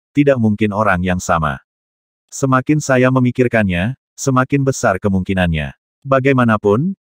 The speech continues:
ini terlalu kebetulan." Feng Xian tiba-tiba menjadi marah dan matanya merah. "Sial, dia mencuri dua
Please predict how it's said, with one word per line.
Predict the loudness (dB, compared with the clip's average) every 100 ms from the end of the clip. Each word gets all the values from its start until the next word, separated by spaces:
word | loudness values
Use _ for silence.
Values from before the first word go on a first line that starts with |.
| _ -2
ini | 2 2
terlalu | 2 2 2 2
kebetulan." | 0 -2 2 2 2 -2 -12 _ _ _ _
Feng | -2 0
Xian | 2 2 2
tiba-tiba | 2 2 2 2 2 2
menjadi | 2 2 2
marah | 2 2 0
dan | 0 0 2
matanya | 0 2 2 2
merah. | 2 0 -4 -12 _ _ _ -8
"Sial, | 0 2 4 2 -2 _ _
dia | 0 2
mencuri | 2 2 2
dua | 4 4